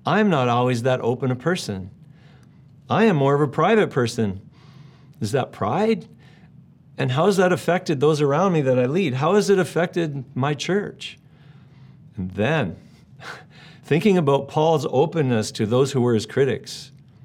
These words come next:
wow. When I'm criticized,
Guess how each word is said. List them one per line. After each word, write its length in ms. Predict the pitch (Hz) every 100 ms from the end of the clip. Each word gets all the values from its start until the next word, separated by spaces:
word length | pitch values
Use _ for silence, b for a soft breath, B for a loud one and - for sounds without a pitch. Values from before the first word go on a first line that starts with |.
| - -
wow. 420 | 127 123 104 - - - - - - - - B B B B B
When 120 | 90
I'm 220 | 98 139 170
criticized, 760 | 165 160 165 156 160 151 -